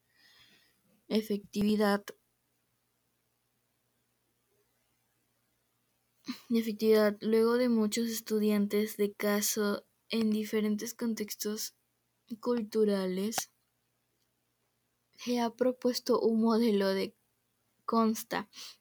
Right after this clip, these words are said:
de cinco estrategias. Matsuda et al. dos mil tres. La estrategia de acomodas-, acomodación implica la adquisición de las convenciones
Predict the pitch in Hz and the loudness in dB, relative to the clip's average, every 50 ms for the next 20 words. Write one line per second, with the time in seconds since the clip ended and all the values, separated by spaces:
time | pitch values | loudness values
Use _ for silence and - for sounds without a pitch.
0 | - - 196 202 208 - 220 214 208 202 - 190 208 208 - - 175 185 - - | -8 -4 -4 -2 0 2 4 4 4 4 2 0 -4 -4 -4 -4 -4 -4 -4 -4
1 | 156 - - - - - - - - - _ - - - - _ _ _ - 208 | -4 -4 0 0 0 0 -2 -6 -20 -20 _ -20 -20 -20 -20 _ _ _ -6 -2
2 | 202 208 208 - - - 247 247 240 240 233 226 - - - - - 208 202 202 | -2 -2 -2 -4 -4 -2 2 4 6 6 6 4 -2 -10 -10 -4 -2 -2 -2 -2
3 | - - _ _ - 208 208 202 202 - - _ _ - - 190 185 - - 185 | -6 -12 _ _ -4 -2 -2 0 -2 -4 -6 _ _ -8 -6 -6 -6 -6 -6 -6
4 | 185 180 180 202 - - - - - - - _ _ _ _ - - _ _ _ | -6 -6 -6 -8 -10 -12 -12 -10 -10 -12 -14 _ _ _ _ -20 -20 _ _ _
5 | _ _ _ _ _ _ _ _ _ - - - 208 220 220 226 220 220 214 214 | _ _ _ _ _ _ _ _ _ -20 -8 -4 -2 0 0 -2 -2 -2 -4 -2
6 | 208 - 220 220 220 - - 247 240 240 - _ _ - - 202 202 196 190 190 | 0 2 0 0 0 -2 -2 -2 -2 -4 -8 _ _ -6 -2 0 0 0 0 -2
7 | 190 190 202 - 196 196 196 196 190 190 190 190 190 190 190 190 190 190 185 185 | -4 -6 -6 -6 -6 -4 -4 -4 -4 -6 -6 -6 -6 -6 -6 -6 -6 -6 -6 -8
8 | 190 - - - - - _ _ _ - 208 208 208 - 202 202 202 202 202 196 | -8 -10 -14 -18 -20 -20 _ _ _ -8 -8 -8 -8 -6 -6 -4 -2 -2 -2 -2
9 | 190 196 190 196 - - 208 214 220 233 240 254 - - - - - - - _ | -4 -4 -4 -6 -6 -4 -2 0 0 0 -2 -6 -10 -16 -18 -18 -18 -18 -20 _
10 | _ - 233 226 233 - - 233 226 - - 262 254 247 233 220 208 - - - | _ -4 -4 -4 -4 -4 -8 -8 -8 -6 -4 -4 -2 0 0 0 -2 -2 -4 -6
11 | 226 233 226 226 - _ - 220 220 - - 208 - - - 202 208 214 220 220 | -6 -6 -6 -8 -10 _ -8 -6 -6 -6 -6 -6 -6 -4 -4 -2 -2 0 -2 -2
12 | 214 214 208 208 196 - 220 - - - - 208 208 202 190 190 202 214 208 - | -2 -2 -2 -2 -2 -4 -4 -8 -8 -6 -4 -2 0 0 0 0 -2 -2 -4 -6
13 | - - - _ - 208 202 202 196 196 190 196 196 196 208 - - - | -16 -20 -16 _ -4 -4 -2 -2 -2 -4 -4 -4 -6 -8 -10 -12 -14 -16